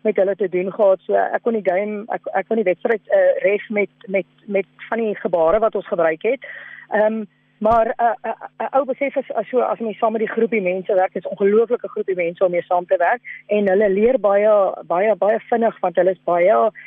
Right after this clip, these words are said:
ehm, die ingesteldheid is, is, is, is baie, baie skerp. Ehm, en, eh, so, ou moet maar net seker maak dat wanneer jy die geleentheid het om met 'n tolk, eh, met hulle te gesels,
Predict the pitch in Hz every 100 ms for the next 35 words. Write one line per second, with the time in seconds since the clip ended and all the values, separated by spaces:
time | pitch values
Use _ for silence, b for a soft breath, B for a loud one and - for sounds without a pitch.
0 | B - 196 190 196 208 254 254 247 -
1 | 233 202 208 185 170 - 175 - 175 -
2 | - 160 147 175 185 170 160 - 175 -
3 | B B B B B - 196 208 220 214
4 | _ _ _ _ _ - 254 254 254 247
5 | 240 - - - - - 226 269 262 262
6 | 294 302 302 330 262 294 277 285 262 247
7 | 208 160 190 247 247 196 196 196 202 -
8 | 190 196 240 226 202 220 190 190 254 -
9 | 240 226 _ _ _ - 220 190 190 -
10 | 196 - 214 208 202 208 - 240 170